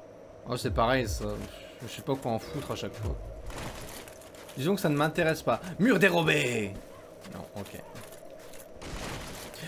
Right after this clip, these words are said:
Mur dérobé ! Et c'est complètement un mur dérobé là,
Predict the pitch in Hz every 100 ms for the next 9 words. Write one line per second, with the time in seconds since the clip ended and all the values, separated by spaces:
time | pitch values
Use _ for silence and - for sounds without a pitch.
0 | 175 208 294 269 208 190 165 151 135 113
1 | 101 98 - - - - - - - -
2 | - - - - - - - - - -
3 | - - - - - - 151 135 139 190
4 | 185 175 196 175 160 139 139 131 131 120
5 | 101